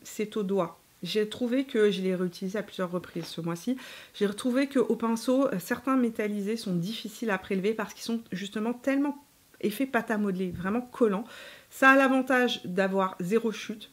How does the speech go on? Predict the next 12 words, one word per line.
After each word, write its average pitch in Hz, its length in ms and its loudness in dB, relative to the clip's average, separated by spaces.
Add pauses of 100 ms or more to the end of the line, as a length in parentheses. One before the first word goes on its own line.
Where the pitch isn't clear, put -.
j'ai 175 160 -2
pas 202 140 -4
de 208 80 -8
chute 202 240 -6
de 185 100 0
paillettes, 185 480 -2 (380)
les 165 320 0
fards 170 360 -2 (180)
restent 160 420 -6
impeccables. 226 600 4 (420)
Le 254 140 8
souci, 294 460 2